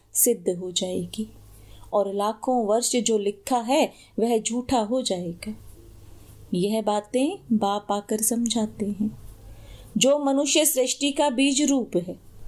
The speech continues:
सृष्टि के आदि, मध्य, अंत को जानने वाला है। लक्ष्मी नारायण की डायनेस्टी को पाँच हजार वर्ष हुआ और तीन हजार सात सौ पचास वर्ष हुए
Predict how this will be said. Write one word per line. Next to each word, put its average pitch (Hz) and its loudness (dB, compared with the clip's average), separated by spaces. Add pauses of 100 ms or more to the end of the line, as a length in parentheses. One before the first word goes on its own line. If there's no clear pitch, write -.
(320)
सृष्टि 269 2
के 311 2
आदि, 208 2
मध्य, 262 2
अंत 233 0
को 254 0
जानने 277 2
वाला 202 -2
है। - -8 (880)
लक्ष्मी 262 4
नारायण 247 4
की 262 2
डायनेस्टी 226 2
को 285 2 (320)
पाँच 277 2
हजार 277 2
वर्ष 277 2
हुआ 262 4
और 302 2 (420)
तीन 262 4
हजार 220 2
सात 202 2
सौ 220 2
पचास 240 2
वर्ष 214 0
हुए 240 4